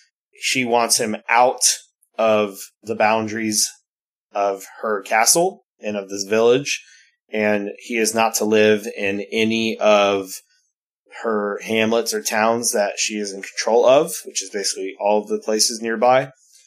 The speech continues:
Um, but she is not so cruel as to <laughs> order him to go live in the forest, as that would just be certain death. So basically, she's ordered him to the,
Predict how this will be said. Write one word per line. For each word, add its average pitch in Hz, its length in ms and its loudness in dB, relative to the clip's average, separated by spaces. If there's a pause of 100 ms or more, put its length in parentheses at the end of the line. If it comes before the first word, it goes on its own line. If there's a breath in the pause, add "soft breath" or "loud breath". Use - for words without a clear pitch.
(460 soft breath)
Um, 104 340 0
but 113 120 -2
she 123 140 0
is 117 140 -2
not 123 220 2
so 113 180 0
cruel 107 560 -2
as 98 280 -2
to 92 360 -8 (600)
<laughs> - 400 -8
order 117 380 2
him 110 120 0
to 107 80 -4
go 107 160 2
live 110 140 2
in 101 80 -8
the 101 80 -4
forest, 95 460 0
as 92 120 0
that 98 120 -2
would 92 140 -18
just 92 200 -2
be 95 80 -12
certain 90 380 -4
death. 85 220 -10 (420 loud breath)
So 117 200 -2
basically, 123 400 0
she's 113 220 -4
ordered 110 320 -4
him 107 180 -4
to 107 120 -14
the, 101 160 -8